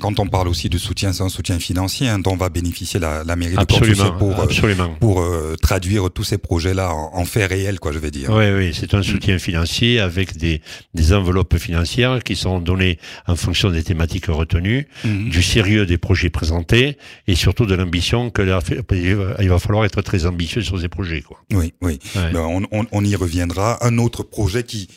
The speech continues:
Speaker 1: qui va peut-être rentrer dans, dans le cadre, hein, de, de ces petites villes de, de demain, c'est celui de Cordes deux mille vingt-deux. Vous avez adressé la, la semaine dernière, euh, un courrier aux différents présidents d'associations et structures, euh, du pays pour leur dire de se réveiller et de commencer à, à bûcher et à plancher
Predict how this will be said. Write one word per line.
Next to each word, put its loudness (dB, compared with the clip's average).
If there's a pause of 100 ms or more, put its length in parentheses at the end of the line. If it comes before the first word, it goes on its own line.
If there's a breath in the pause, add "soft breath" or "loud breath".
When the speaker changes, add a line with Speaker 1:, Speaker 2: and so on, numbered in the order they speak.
(140 loud breath)
Speaker 1:
qui -6
va -4
peut-être -2
rentrer -4
dans, -2
dans -2
le -2
cadre, -4
hein, -4
de, -4
de -6
ces -4
petites -6
villes -4
de, 0 (340 loud breath)
de 0
demain, 0
c'est -4
celui -4
de 0
Cordes -2
deux 0
mille -4
vingt-deux. -2
Vous -4
avez -2
adressé -4
la, -4 (340 loud breath)
la 2
semaine -2
dernière, 0
euh, -4
un 0
courrier 0
aux 2
différents -4
présidents -4
d'associations -4
et 0
structures, -4
euh, -4 (400 loud breath)
du 4
pays 2
pour -2
leur 0
dire -4
de 0
se -2
réveiller 0
et -2
de -2
commencer -4
à, -2
à -6
bûcher -2
et 0
à -2
plancher -4